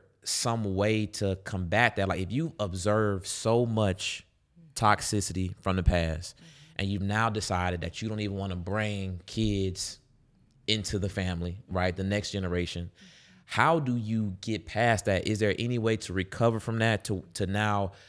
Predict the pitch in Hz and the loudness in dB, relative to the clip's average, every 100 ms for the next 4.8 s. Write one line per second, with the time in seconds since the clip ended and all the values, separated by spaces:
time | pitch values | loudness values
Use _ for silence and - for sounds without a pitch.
0 | - _ - 92 90 82 82 - - _ | -20 _ -4 0 0 -2 -4 -6 -12 _
1 | _ - 82 104 101 98 92 82 110 110 | _ -12 -4 -4 -2 -4 -4 -2 0 0
2 | 110 110 113 98 92 90 104 104 95 101 | 0 0 0 2 2 0 0 -2 -2 0
3 | 107 - 95 98 92 92 87 85 85 _ | -2 -2 -2 0 0 0 -2 -4 -8 _
4 | _ _ - 92 101 90 85 | _ _ -12 -6 -2 -2 -4